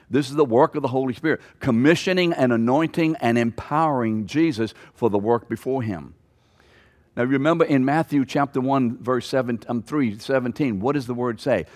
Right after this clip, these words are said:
"And the heaven opened," and what does God say? "This is my beloved Son, with whom I am well pleased." Remember that? The same kind of terminology is in chapter three of Luke also.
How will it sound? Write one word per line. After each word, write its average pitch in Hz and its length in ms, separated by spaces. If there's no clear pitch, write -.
"And 123 180
the 104 60
heaven 147 380
opened," 143 260
and 95 100
what 123 120
does 127 120
God 117 280
say? 110 180
"This 143 360
is 147 340
my 131 320
beloved 120 720
Son, 104 800
with 127 200
whom 135 380
I 117 180
am 117 200
well 104 240
pleased." 104 460
Remember 123 320
that? 156 240
The - 80
same 160 260
kind 147 280
of 120 80
terminology 127 720
is 120 180
in 123 100
chapter 113 360
three 104 240
of 120 120
Luke 170 300
also. 135 480